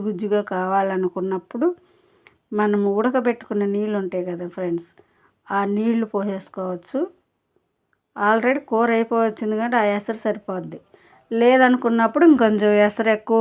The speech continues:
పోసుకోవచ్చండి. నేను చిన్న గ్లాస్ వేసుకున్నా. అబ్బా, ఎసరు కావాలనే వాళ్ళు పోసుకోవచ్చు. నేను చిన్న గ్లాస్ పోసాను. మూత పెట్టుకుందామండి.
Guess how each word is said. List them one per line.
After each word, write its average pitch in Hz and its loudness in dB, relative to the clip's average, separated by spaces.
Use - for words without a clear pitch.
పోసుకోవచ్చండి. 196 -2
నేను 262 0
చిన్న 247 6
గ్లాస్ 220 6
వేసుకున్నా. 185 -2
అబ్బా, 170 -10
ఎసరు 214 -2
కావాలనే 202 4
వాళ్ళు 196 -4
పోసుకోవచ్చు. 190 -4
నేను 254 2
చిన్న 202 0
గ్లాస్ 190 -2
పోసాను. 185 -4
మూత 220 0
పెట్టుకుందామండి. 190 -2